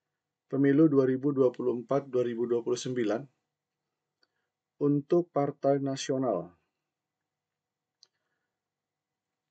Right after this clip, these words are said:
Desain saya bagikan tiga format kalender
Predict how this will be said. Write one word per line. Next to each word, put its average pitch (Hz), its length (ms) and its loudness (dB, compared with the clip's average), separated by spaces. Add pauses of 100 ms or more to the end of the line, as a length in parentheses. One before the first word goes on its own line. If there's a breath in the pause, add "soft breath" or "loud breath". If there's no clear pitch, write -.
(500)
Desain 151 320 4
saya 165 160 6
bagikan 156 800 2 (880)
tiga 123 720 2 (160)
format 123 320 0 (480)
kalender 117 480 2